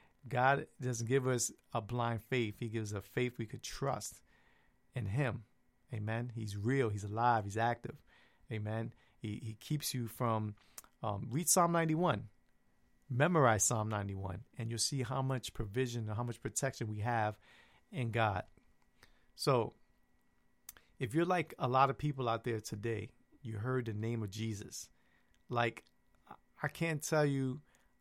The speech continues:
I, I've never met a person who's never heard the name of Jesus. But I could say this, I actually know a guy that actually thought,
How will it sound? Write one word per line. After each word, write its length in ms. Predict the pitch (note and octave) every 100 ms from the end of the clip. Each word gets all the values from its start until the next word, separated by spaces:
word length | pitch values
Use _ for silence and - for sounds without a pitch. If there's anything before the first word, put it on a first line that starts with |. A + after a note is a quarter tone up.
| -
I, 180 | - C#3+
I've 100 | C3+
never 240 | D#3+ G3+
met 200 | F#3 F#3
a 60 | D#3
person 540 | - E3 D#3+ - A#2+
who's 260 | A2 B2+ A2
never 500 | A2 B2 B2+ B2+ -
heard 280 | - A#2
the 60 | A2
name 200 | A2 G#2
of 60 | G2+
Jesus. 400 | A2+ G#2 - - - - -
But 100 | B2+
I 100 | B2+
could 220 | - D3
say 240 | - B2+
this, 400 | A2 D3 - - - _ _ _ _ -
I 80 | B2+
actually 560 | C3+ - C#3+ B2+ A#2+ -
know 520 | A#2+ A2 A#2 C3 D#3
a 40 | C3+
guy 420 | A#2+ B2+ G2+ A2+ -
that 180 | A#2 -
actually 400 | C3 B2+ C#3+ B2
thought, 340 | - C#3 A2+